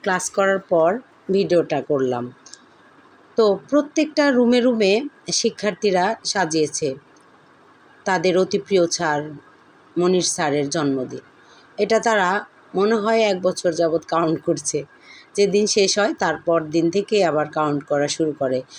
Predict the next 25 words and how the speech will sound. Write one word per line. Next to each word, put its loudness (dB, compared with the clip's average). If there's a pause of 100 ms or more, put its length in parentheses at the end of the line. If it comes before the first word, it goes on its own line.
(180)
যে -2
কবে 2
আসবে 2 (340)
স্যারের -2
সেই -2 (440)
বারোই 0
নভেম্বর -2 (340)
জন্মদিন। -4 (1900)
অনেক 0
দিন, 2
অনেক 2
জল্পনা 0
কল্পনার 0
পর 0 (260)
আজ -2 (340)
সেই -2
দিনটি 0
এসেছে। -2 (420)
তারা 2
অনেক 2
আবেগ 0
দিয়ে 0 (100)
দেখেন -2
রুমগুলো -2
সাজিয়েছে। -4